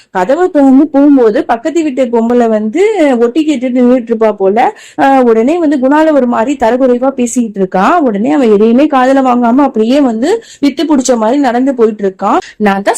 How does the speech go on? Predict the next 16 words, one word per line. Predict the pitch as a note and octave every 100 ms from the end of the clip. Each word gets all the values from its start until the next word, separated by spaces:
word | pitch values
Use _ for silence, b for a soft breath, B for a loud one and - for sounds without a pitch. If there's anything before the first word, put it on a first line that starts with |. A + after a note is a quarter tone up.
| -
சொன்னனே | D4 G#4 A#4
மௌலி, | E4+ A#3+ A#3 A3+
நீ | G3+ G3 A#3+
கேட்காம | D4 E4+ F4
இருந்ததுனால | D4+ C4+ B3+ A#3 G#3
தான் | D4+ G4
அந்த | C#4+
நந்தினி | A3+ A#3 D#4+ D#4+
உன்னோட | A3+ A3 B3+
வாழ்க்கையே | G#3 A3 D4+ C#4+ A#3 D4+
அழிச்சிட்டா. | G#3+ A3+ B3+ A3 A#3+ B B F#3
இதுக்குத்தான் | F3+ F#3 F#3 D#4+ - -
அடுத்தவங்க | D4 F4 F4 D#4
பேச்சை | B3 G#3 C#4+ C#4+
கேட்கணும்னு | A3 B3+ D4 D4+
சொல்றது" | D#4 D#4 C#4 C4+ B3+